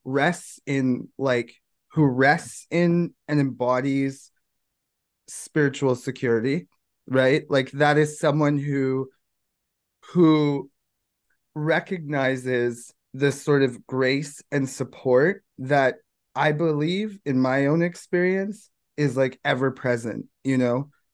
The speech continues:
Um, and proof of that is the fact that, like, I'm, h-, I'm here right now, you know, beyond my thinking about, like, what I have and don't have, what I, what I want,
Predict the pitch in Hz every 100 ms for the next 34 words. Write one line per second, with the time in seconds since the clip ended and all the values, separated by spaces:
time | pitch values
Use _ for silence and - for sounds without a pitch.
0 | - 147 135 127 - - 156 135 - 202
1 | 202 143 120 113 - 139 131 120 139 131
2 | 139 120 127 120 - _ _ _ - 156
3 | 151 - - - - 139 151 151 - 170
4 | 131 120 131 131 - 127 117 - - _
5 | _ _ _ - 135 123 117 117 _ _
6 | - 156 160 185 170 147 - 139 139 160
7 | 170 170 165 131 127 123 117 120 123 117
8 | 131 127 120 131 143 131 123 123 131 139
9 | 131 143 139 120 131 123 120 117 - _
10 | 143 131 120 120 139 139 151 147